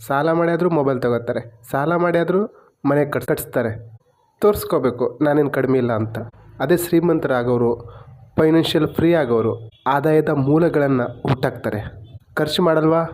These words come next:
ಖಂಡಿತ ಖರ್ಚು ಮಾಡ್ತಾರೆ, ನಮ್ಗಿಂತ ಡಬಲ್ ಟಿಬಲ್ ಅಲ್ಲಿ ಖರ್ಚು ಮಾಡ್ತಾರೆ. ಆದರೆ ಆ ಖರ್ಚು ಅವ್ರೇನು ಇನ್ಕಮ್ ಜನರೇಟ್ ಮಾಡಿರ್ತಾರಲ್ಲ, ಇನ್ಕಮ್ ಕ್ರಿಯೇಟ್ ಮಾಡಿರ್ತಾರಲ್ಲ,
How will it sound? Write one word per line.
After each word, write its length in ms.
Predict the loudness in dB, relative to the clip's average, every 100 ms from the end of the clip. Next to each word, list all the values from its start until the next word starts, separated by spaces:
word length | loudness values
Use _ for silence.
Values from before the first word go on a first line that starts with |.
| -12 _
ಖಂಡಿತ 300 | -4 0 0
ಖರ್ಚು 300 | 0 -2 -2
ಮಾಡ್ತಾರೆ, 460 | -2 0 0 -2 -2
ನಮ್ಗಿಂತ 400 | -4 -2 -2 -2
ಡಬಲ್ 560 | -2 -2 -4 -2 -2 0
ಟಿಬಲ್ 260 | 0 0 2
ಅಲ್ಲಿ 140 | 0
ಖರ್ಚು 280 | -2 -4 -2
ಮಾಡ್ತಾರೆ. 520 | -4 -4 -6 -8 -14 -8
ಆದರೆ 520 | -4 0 0 -2 -6
ಆ 120 | -4 -4
ಖರ್ಚು 500 | -4 -6 -4 -6 -6 -10 _ _ _
ಅವ್ರೇನು 280 | -2 0 2
ಇನ್ಕಮ್ 360 | 0 0 0 2
ಜನರೇಟ್ 300 | 2 0 0
ಮಾಡಿರ್ತಾರಲ್ಲ, 480 | -2 0 -2 -2 -4 -8 -8 0
ಇನ್ಕಮ್ 340 | 0 2 -2
ಕ್ರಿಯೇಟ್ 340 | 0 0 2 0
ಮಾಡಿರ್ತಾರಲ್ಲ, 420 | -2 -2 -4